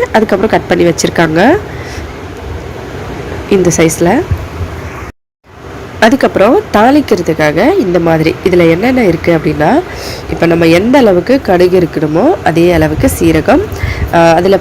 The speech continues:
பாதி அளவுக்கு வெந்தயம், அதுல பாதி அளவுக்கு, ஹம், சோம்பு, ஒரு அதுல கா-, பாதி அளவுக்கு, அஹ்,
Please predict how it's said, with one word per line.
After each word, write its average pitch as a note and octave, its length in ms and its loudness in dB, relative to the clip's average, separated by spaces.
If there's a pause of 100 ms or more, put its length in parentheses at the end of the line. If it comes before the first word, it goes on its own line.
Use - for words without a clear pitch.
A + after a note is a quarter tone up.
பாதி B3 360 2
அளவுக்கு E3+ 400 2
வெந்தயம், E3 540 2 (420)
அதுல C4 380 4
பாதி F3 420 2
அளவுக்கு, D#3+ 440 0 (160)
ஹம், D#3+ 320 -2 (320)
சோம்பு, F#3+ 460 2 (540)
ஒரு D#4 200 6 (720)
அதுல G#3 240 2
கா-, F#3+ 240 2
பாதி F#3 300 2
அளவுக்கு, F3 420 2 (220)
அஹ், E3+ 200 0